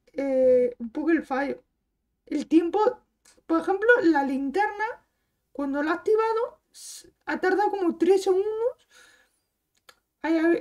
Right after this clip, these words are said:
ahí ha habido como una especie de bug, pero fijaos. Y esto va a ser lo típico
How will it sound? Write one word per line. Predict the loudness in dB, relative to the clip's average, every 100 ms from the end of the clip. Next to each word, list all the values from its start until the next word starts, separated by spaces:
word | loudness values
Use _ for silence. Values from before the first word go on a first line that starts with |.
| -6 _ _ _ _ _ _ _
ahí | -4
ha | 2
habido | 4 6 4
como | 0
una | -4
especie | -2 0 2
de | 2
bug, | 2 -2 _ _
pero | -8 -8
fijaos. | -10 -12 -8 -8 -8 -12 _ _ _ _ _ _ _ _ _ _ _ _ _ _ _ _ _ _ _ _ _ _ _ _ _ -4
Y | 2 4
esto | 4 4 4 4
va | 0
a |
ser | 0 -2 -2 -4 _ _ _ _ _ _ _ _ _ _ _ _ _ _ _ _ _ _ _ _ _ -8
lo | -4 -4 0
típico | 2 4 4